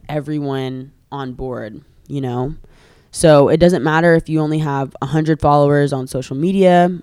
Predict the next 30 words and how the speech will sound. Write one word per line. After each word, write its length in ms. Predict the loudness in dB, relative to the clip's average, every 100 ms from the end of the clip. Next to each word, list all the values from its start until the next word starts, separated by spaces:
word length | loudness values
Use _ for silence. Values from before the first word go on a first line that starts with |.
| -6
or 320 | -2 0 0
if 260 | -2 -4 -4
you're 280 | -2 0 -2
not 340 | -4 -4 -2
really 220 | 0 2
involved 640 | 0 0 0 0 2 0 -2
in 360 | -4 -4 -4 -8
clubs 580 | -10 -4 0 2 0 -2
on 180 | -6 -6
campus. 680 | -6 -6 -2 0 2 0 -6 -18 _ _ _ _ _ 2
Being 260 | 4 6
a 60 | 2
student 300 | 2 0 0
athlete 460 | -2 -4 -2 -4 -4 -2
is 480 | 2 4 2 -2 -8 -10
your 240 | -4 -2
platform. 760 | -2 -4 -6 -10 -12 -12 -16 -20 _ _ _ _ _ _ -8
Point 260 | -4 -4 -4
blank, 220 | -6 -4
period. 480 | -4 -4 -6 -8 -10
You 320 | -4 0 2
are 180 | 2 -2
already 380 | -2 2 2 0
put 420 | -2 -2 0 -2 -6 _ _ _ _ -8
on 480 | -4 -2 -4 -6 -6
this 180 | -6 -4
pedestal. 600 | -4 -4 -4 -8 -8 -6
You, 200 | -6 -8
your 240 | -6 -6 -4
expectations 1080 | -8 -6 -8 -4 -2 -2 -4 -6 -6 -10